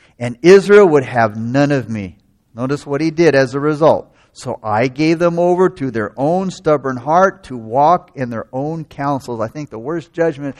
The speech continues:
that God can let, it can bring upon somebody is to let them have their own way,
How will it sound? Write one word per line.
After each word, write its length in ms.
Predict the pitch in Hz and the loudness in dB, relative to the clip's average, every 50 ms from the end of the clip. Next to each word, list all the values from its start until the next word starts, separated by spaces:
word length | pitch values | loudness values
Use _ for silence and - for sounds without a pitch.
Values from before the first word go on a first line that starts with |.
| - _ | -20 _
that 120 | - - 117 | -14 -12 -4
God 280 | - 147 151 156 143 | 0 2 2 2 0
can 120 | - 131 131 | -4 -8 -4
let, 340 | 135 147 123 104 120 _ _ | -4 -4 -4 -6 -10 _ _
it 140 | 139 131 - | -20 -18 -14
can 160 | - 131 123 | -12 -12 -10
bring 200 | 110 143 165 165 | -8 -8 -8 -6
upon 300 | 151 - - 135 135 123 | -8 -6 -4 -4 -4 -4
somebody 300 | - 139 127 135 131 123 | -6 -10 -8 -8 -8 -8
is 180 | 113 120 110 - | -10 -12 -14 -8
to 100 | 117 113 | -6 -4
let 340 | 117 120 131 147 139 _ | -2 0 -2 -2 -2 _
them 140 | - 127 123 | -10 -14 -14
have 400 | 123 113 - 139 127 127 135 127 | -14 -14 -12 -10 -10 -10 -10 -12
their 160 | 117 120 120 _ - | -14 -16 -16 _ -18
own 320 | 120 117 117 117 117 110 | -18 -18 -16 -16 -18 -16
way, 340 | 101 107 104 104 104 98 | -14 -14 -12 -12 -14 -16